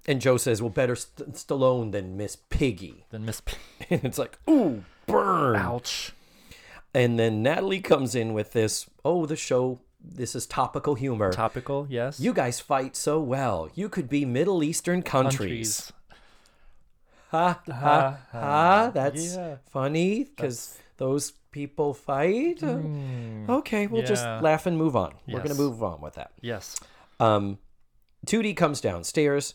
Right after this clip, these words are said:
Speaker 1: and we learn that Tootie has basically eavesdropped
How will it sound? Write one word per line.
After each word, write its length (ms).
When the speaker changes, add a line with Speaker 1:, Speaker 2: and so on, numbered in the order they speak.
Speaker 1:
and 480
we 580
learn 400
that 160
Tootie 320
has 160
basically 720
eavesdropped 800